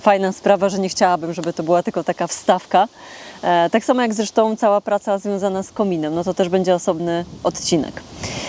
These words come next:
Tymczasem ja sobie usiadłam, czekam na te drzwi, nie mogę się doczekać, no, jestem tak podekscytowana, zresztą pewnie macie pojęcie. No.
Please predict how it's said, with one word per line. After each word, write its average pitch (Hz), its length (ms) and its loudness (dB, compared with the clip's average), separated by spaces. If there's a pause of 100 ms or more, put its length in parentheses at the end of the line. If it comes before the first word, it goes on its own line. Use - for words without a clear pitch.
(160)
Tymczasem 185 920 4 (280)
ja 185 140 6
sobie 180 240 2
usiadłam, 196 680 2 (680)
czekam 208 300 4
na 185 100 4
te 185 140 2
drzwi, 180 400 2 (180)
nie 196 80 4
mogę 208 220 6
się 208 100 0
doczekać, 185 520 2 (100)
no, 180 520 2
jestem 185 360 0
tak 202 200 2
podekscytowana, 190 1000 2
zresztą 180 460 -2
pewnie 180 220 0
macie 175 260 0
pojęcie. 170 520 0 (400)
No. 156 200 4